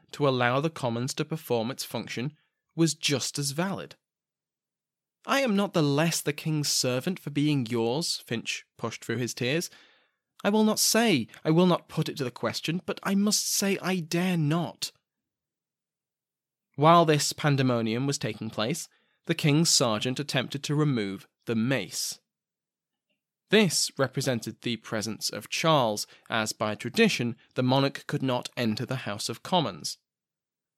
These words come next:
While it was present, so too was the King,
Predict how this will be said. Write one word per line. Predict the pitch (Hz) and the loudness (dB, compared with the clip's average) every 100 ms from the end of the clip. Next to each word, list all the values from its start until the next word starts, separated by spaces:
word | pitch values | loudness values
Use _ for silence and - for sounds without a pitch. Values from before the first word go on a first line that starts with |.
| _ | _
While | 127 123 117 | 2 4 2
it | - - | -2 -8
was | 110 | -10
present, | - - 208 113 113 - _ _ _ | -10 0 0 0 -6 -12 _ _ _
so | - - 151 165 | -6 0 4 2
too | - - 120 101 135 | 0 -4 -4 -4 -8
was | 127 | -6
the | - | -6
King, | 143 - 170 - - | -8 -8 -8 -8 -14